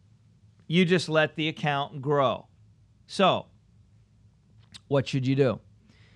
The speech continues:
Well, in my personal opinion, I really believe with all of the debt that we have on the system right now, I mean, all you gotta do is go to U S debt clock dot org. I've referenced it at p-, times past on this show,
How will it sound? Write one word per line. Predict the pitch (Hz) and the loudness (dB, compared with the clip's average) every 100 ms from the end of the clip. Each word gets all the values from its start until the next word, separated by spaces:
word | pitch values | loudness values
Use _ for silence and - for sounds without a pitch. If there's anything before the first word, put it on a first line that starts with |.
| - - - _ | -20 -20 -20 _
Well, | 185 185 | 2 4
in | |
my | 202 285 | 4 4
personal | 285 269 - 196 | 2 0 0 -2
opinion, | 156 185 175 165 | 0 0 0 0
I | 165 214 | 2 2
really | 208 196 175 | 2 0 0
believe | 147 139 131 131 | -2 -2 -2 -4
with | 147 | -4
all | 160 175 214 | 0 0 0
of | 202 | -2
the | 196 | -4
debt | 160 156 156 | -2 -2 -4
that | 170 | -8
we | 151 | -4
have | 143 143 | 0 0
on | 143 | -2
the | 143 | -6
system | 135 147 - 131 | -8 -10 -8 -6
right | 131 131 | -4 -4
now, | 123 104 98 | -6 -6 -6
I | 113 | -6
mean, | 131 | -4
all | 135 | -2
you | 156 | -2
gotta | 156 160 | 0 -2
do | 147 151 | -2 -6
is | 131 | -4
go | 147 | -4
to | 139 | -4
U | 131 143 | -2 0
S | 135 | -2
debt | - 147 143 | -2 -4 -4
clock | - 135 127 - | -2 -2 -2 -2
dot | 131 | -2
org. | 123 123 123 | -2 -2 -2
I've | 120 113 | -4 -4
referenced | 131 135 139 131 - | -4 -4 -6 -10 -8
it | 131 - | -10 -10
at | - 127 - | -12 -12 -12
p-, | - - _ - | -16 -18 _ -8
times | - 147 147 | -2 0 -2
past | - 147 123 110 | -2 -2 -2 -4
on | 135 | -10
this | 127 | -10
show, | 117 131 113 117 | -10 -8 -6 -6